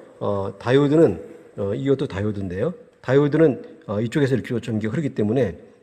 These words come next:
이쪽을 플러스로 놓고, 음, 이렇게 하게 되면, 예, 결과도 보여줘야죠. 멀티, 멀티미터. 예, 값이 나오죠. 값이 나오게 되면 전기가 통한다는 얘기입니다.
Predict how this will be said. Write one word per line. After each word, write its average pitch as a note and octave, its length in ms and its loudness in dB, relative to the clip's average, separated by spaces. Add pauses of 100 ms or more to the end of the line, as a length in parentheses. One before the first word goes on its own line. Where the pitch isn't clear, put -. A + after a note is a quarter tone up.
이쪽을 C3+ 240 -4
플러스로 D#3+ 380 -4
놓고, E3 680 -4 (720)
음, F2+ 220 -12 (880)
이렇게 - 180 -14
하게 A#2+ 160 -8
되면, G#2+ 460 -6 (720)
예, F#2 240 -14 (460)
결과도 A2 320 -10
보여줘야죠. G2 580 -12 (320)
멀티, - 400 -20
멀티미터. G#2 500 -16
예, F#2+ 200 -10
값이 - 260 -10
나오죠. F#2+ 360 -4 (260)
값이 B2 240 -6
나오게 C3 220 4
되면 C3 180 -2
전기가 A#2 280 -2
통한다는 E3 420 -2
얘기입니다. D#2 360 -10